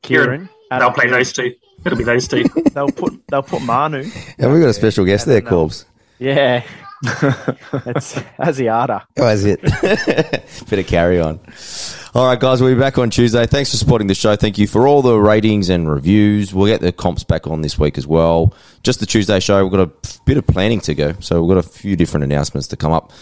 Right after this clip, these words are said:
Speaker 4: over the next few weeks. But, boys, thank you for your chat, except for you, Kyle, 'cause you go for Queensland.
Speaker 1: <laughs> Yeah, you're, you're mud, mate.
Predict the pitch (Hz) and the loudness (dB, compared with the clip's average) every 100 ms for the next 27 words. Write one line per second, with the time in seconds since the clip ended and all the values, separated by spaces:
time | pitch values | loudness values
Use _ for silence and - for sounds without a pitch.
0 | - - 67 80 78 - 101 120 - _ | -20 -18 -8 -6 -4 0 0 0 -6 _
1 | _ 120 110 139 170 175 - - - 143 | _ -4 0 2 2 2 0 -8 -4 -2
2 | 135 139 139 - - 135 135 135 135 - | 0 2 2 2 -2 2 4 4 2 -2
3 | 110 123 123 120 113 - 120 120 - - | -2 2 4 4 2 2 0 0 -2 0
4 | 107 101 104 101 90 87 85 - 82 82 | -2 0 -2 -2 -4 -4 -4 -4 -4 -6
5 | 87 - - _ - _ _ - - _ | -10 -16 -20 _ -20 _ _ -20 -20 _
6 | - - 240 135 143 110 135 208 175 123 | -10 -6 -6 -6 -6 -4 -2 0 0 0
7 | 143 180 143 120 156 143 110 90 | 0 -2 0 0 -2 -6 -10 -10